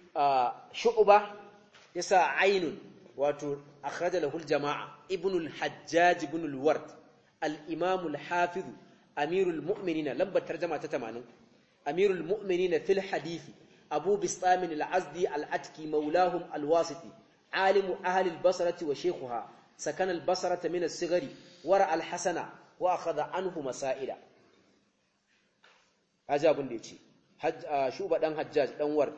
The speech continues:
babban limami, shugaban mu'minai a cikin hadisi, baban Bistamu, bararren bawa, malamin ƙasar Basra, limamin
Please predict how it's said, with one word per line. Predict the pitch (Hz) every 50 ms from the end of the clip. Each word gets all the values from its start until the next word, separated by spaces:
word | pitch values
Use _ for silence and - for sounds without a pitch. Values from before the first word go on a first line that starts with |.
| -
babban | - 135 127 - - 160 160 160
limami, | 147 147 143 139 147 147 147 135 113 92 - - - - - - _ _ _ _ -
shugaban | - - 139 139 131 139 143 160 165 165
mu'minai | 160 147 143 143 151 156 147
a | 139
cikin | - - - 151 147
hadisi, | 147 127 127 139 123 - - - -
baban | 139 139 139 135 151 156 160 160
Bistamu, | 147 147 131 - - 147 147 147 135 117 95 87 - - - _ _ _ _ _ _ _ _ _ _ _ -
bararren | 123 135 147 156 160 156 160 160 160 151 139
bawa, | 160 160 160 160 156 143 120 92 - - - - - - - _ _ _
malamin | 131 151 165 175 175 165 151 151 151
ƙasar | 151 160 143 - 151 147 143 -
Basra, | 160 151 - 160 143 113 95 117 131
limamin | 135 139 143 156 170 175 170 160 147